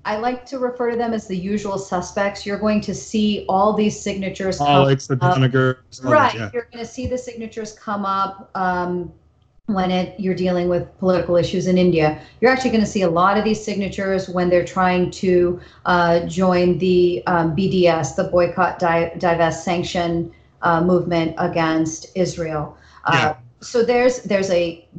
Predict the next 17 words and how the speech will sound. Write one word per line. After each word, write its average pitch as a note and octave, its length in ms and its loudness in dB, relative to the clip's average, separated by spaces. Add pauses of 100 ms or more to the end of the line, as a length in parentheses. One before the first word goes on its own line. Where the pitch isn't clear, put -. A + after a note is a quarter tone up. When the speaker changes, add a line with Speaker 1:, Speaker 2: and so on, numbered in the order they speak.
Speaker 1:
definitive F#3 880 -2
political F3 440 -2
ideology D#3 840 0
that D3+ 260 -6
drives, D#3+ 720 0 (340)
um, D#3 400 -8
these E3+ 240 -10
coalitions D#3+ 920 -4
of D#3 340 -2
academics. D#3 720 -2 (380)
So F#3 600 2 (400)
that F#3 340 -4
eleventh A3 380 -2
hour F#3+ 240 -2
letter E3 240 -4
comes D#3 360 -10
in, D3+ 200 -6